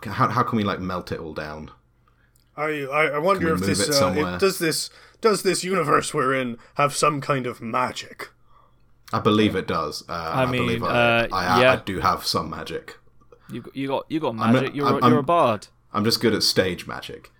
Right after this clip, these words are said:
Speaker 1: It's like, like flash
Speaker 3: You can
Speaker 1: paper
Speaker 3: produ-,
Speaker 1: and
Speaker 3: you can
Speaker 1: card
Speaker 3: produce some
Speaker 1: tricks.
Speaker 3: kind of flame. <laughs>
Speaker 1: All right.
Speaker 3: You can
Speaker 2: I've
Speaker 3: roll.
Speaker 2: heard that,
Speaker 1: I'll, I'll
Speaker 2: I've heard that theatres burn down quite often these days 'cause of the, the heat of the lamps, as we
Speaker 1: Yeah.
Speaker 2: have yet to invent electricity.
Speaker 1: I'm,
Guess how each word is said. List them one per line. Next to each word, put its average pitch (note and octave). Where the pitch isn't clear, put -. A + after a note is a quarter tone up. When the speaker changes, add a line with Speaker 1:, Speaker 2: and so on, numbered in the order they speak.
Speaker 1:
It's -
like, F#2+
like E2
flash -
Speaker 3:
You -
can F#3+
Speaker 1:
paper E3
Speaker 3:
produ-, D#3+
Speaker 1:
and D#3+
Speaker 3:
you G#3
can E3+
Speaker 1:
card G3+
Speaker 3:
produce E3+
some F3
Speaker 1:
tricks. E3+
Speaker 3:
kind D3
of C3+
flame. G#3+
<laughs> -
Speaker 1:
All F2
right. E2
Speaker 3:
You -
can E3
Speaker 2:
I've -
Speaker 3:
roll. -
Speaker 2:
heard G3+
that, F#3
Speaker 1:
I'll, G#2
I'll G#2+
Speaker 2:
I've C#3+
heard G#3
that D#3
theatres F3
burn E3+
down C#3
quite D3+
often A2
these F#2
days F2
'cause -
of G#2
the, A2
the A#2+
heat E3+
of C#3
the B2
lamps, B2
as A2+
we F2+
Speaker 1:
Yeah. E2
Speaker 2:
have B2+
yet C#3+
to C#3
invent A#2
electricity. -
Speaker 1:
I'm, F#2